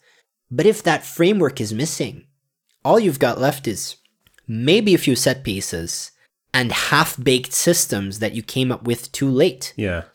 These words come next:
Speaker 1: The biggest sin of Anthem is that n-, I, now I understand why the gameplay is the way it is. I was like, "Flying is fun, but why aren't you flying when you're shooting things?" It's because they only added flying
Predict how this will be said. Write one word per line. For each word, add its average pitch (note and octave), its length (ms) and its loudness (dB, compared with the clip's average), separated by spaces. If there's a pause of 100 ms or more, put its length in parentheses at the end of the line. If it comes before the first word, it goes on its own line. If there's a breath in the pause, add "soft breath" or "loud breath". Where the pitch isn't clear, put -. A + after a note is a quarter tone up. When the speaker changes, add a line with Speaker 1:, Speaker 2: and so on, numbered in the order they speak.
(100)
Speaker 1:
The C3 140 4
biggest D3+ 600 2
sin E3+ 200 2
of B2+ 120 2
Anthem B2 540 -2 (260 soft breath)
is C3+ 240 0
that B2+ 320 2
n-, A#2+ 180 -8
I, C3 100 0
now E3+ 280 6
I D3 120 4
understand B2+ 640 0
why A#2+ 140 2
the A2 100 -2
gameplay A#2 360 0
is G#2+ 140 -4
the G#2+ 80 -2
way F#2 120 -2
it G#2 60 -2
is. D#3 260 0
I D3 60 2
was D3 160 2
like, C3 360 0 (460)
"Flying C4 380 2
is - 160 0
fun, D3 360 0
but B2 200 0
why D#3+ 340 0 (480)
aren't F#3 260 0
you D3+ 460 2
flying F3 560 2
when C3 140 2
you're B2+ 100 2
shooting B3+ 340 2
things?" F2 540 -8 (480)
It's - 140 -2
because F3+ 400 2
they F3 160 6
only G3 280 4
added E3 200 4
flying D#3 600 2